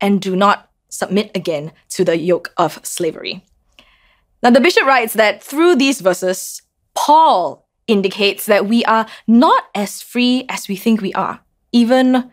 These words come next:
when we don't obey God. We are often influenced by the people we follow, whether in person or on Instagram, and by the media we consume, by our friends and family. Now, I have a nephew,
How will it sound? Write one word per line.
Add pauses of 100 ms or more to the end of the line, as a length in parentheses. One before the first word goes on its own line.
(120)
when
we
don't
obey
God. (720)
We
are
often
influenced
by
the
people (220)
we
follow, (220)
whether
in
person
or
on
Instagram, (480)
and
by
the
media
we
consume, (320)
by
our
friends (300)
and
family. (1300)
Now,
I
have
a
nephew,